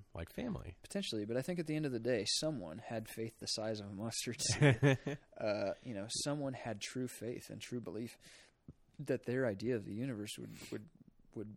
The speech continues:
Speaker 2: come true, and they willed it to be. And, and the, what we're living right now is someone's will, and collectively, it's all of our will. Um, but we all have the power to change it, I think. You know, I think, um, it, it's, it's evident that, like, you know,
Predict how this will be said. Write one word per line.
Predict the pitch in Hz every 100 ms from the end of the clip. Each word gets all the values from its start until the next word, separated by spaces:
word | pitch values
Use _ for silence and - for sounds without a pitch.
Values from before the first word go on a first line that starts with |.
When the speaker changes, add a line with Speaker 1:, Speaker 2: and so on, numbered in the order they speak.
| -
Speaker 2:
come | - 104
true, | - 139 98 -
and | 113
they | 107
willed | 104 107 117
it | 110
to | -
be. | 107 117 120 101 -
And, | 110 101 101
and | 113 107 107
the, | 107 110 - -
what | 127
we're | 113 120
living | 113 120 110
right | 104
now | 98 123
is | 101 -
someone's | 139 151 95 87
will, | - - - - - - - -
and | 113 117 - -
collectively, | 127 139 - 104 101
it's | 101
all | 107 123
of | 107
our | 98 98
will. | 98 104 104 101 - -
Um, | - 104 101 98 - - - -
but | 131 170 127 - - -
we | 147
all | 170
have | 160 160
the | 147
power | 143 147
to |
change | 135 - 170
it, | 180 -
I | -
think. | - - - -
You |
know, | 110 117
I | 127
think, | 120 135 - - - - - -
um, | 135 139 139
it, | - 135 -
it's, | 147 - -
it's | 143
evident | - 175 147 87 -
that, | 113 117
like, | 113 - - -
you | 123
know, | 104 107